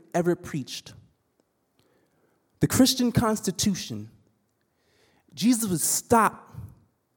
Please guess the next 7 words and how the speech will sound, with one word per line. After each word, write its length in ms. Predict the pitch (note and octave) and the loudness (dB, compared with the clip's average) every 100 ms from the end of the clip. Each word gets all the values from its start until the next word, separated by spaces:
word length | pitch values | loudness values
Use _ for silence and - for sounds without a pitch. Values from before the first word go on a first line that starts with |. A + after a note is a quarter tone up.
| _ _ _ _ _ _ _ | _ _ _ _ _ _ _
and 100 | D#3+ | 0
declare 300 | D#3 - A3+ | 0 4 6
over 200 | G#3 F3+ | 6 4
the 60 | F3 | 0
people, 380 | F#3 E3+ A#2 A#2 - - - _ _ _ _ _ _ _ _ _ _ _ - - _ _ _ | 0 -2 -4 -6 -10 -18 -20 _ _ _ _ _ _ _ _ _ _ _ -20 -20 _ _ _
"Do 220 | D3+ F3 | 6 8
not 320 | F3+ C#3+ - | 6 2 -2